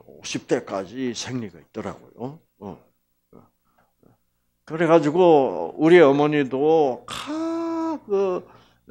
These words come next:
갱년기 장애 때문에 무척 고생을, 어, 하시더라고. 어,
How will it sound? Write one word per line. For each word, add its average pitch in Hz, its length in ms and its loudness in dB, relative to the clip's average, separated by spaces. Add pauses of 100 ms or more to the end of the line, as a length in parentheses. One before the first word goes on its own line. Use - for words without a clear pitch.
(140)
갱년기 165 580 2
장애 135 420 -4
때문에 135 440 -10
무척 277 840 -6
고생을, 117 720 -6 (300)
어, - 180 -16 (340)
하시더라고. - 960 -16 (240)
어, 123 180 -6